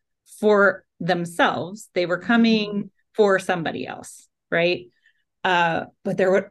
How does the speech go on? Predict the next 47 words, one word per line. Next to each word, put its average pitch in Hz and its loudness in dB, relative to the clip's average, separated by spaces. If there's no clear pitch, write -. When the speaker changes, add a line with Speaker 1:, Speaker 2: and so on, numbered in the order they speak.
Speaker 1:
always 190 4
be 196 -6
the 190 -6
moment 208 4
during 180 -4
the 175 -4
shoot 208 0
would 175 -6
be 165 -6
like, 160 -10
"Oh 277 8
my 392 6
God, 320 2
we're 185 -4
getting 170 -4
all 160 -6
hyped - -6
up. 320 4
We've 262 0
got 190 2
the 190 -2
music." 262 2
Like, 185 0
they're, 190 -4
you 220 0
know, - -10
everyone's 247 6
nervous 196 0
at 220 -6
first 185 -6
'cause 160 -6
I'm 170 -4
sorry, 175 0
unless 170 -4
you're 175 -2
a 170 -8
professional 165 -6
in 170 -6
front 175 -2
of 160 -4
a - -4
camera, 165 -2
you 165 -4
don't 165 -4
know 165 0
what 165 -2
Speaker 2:
Yeah. - -20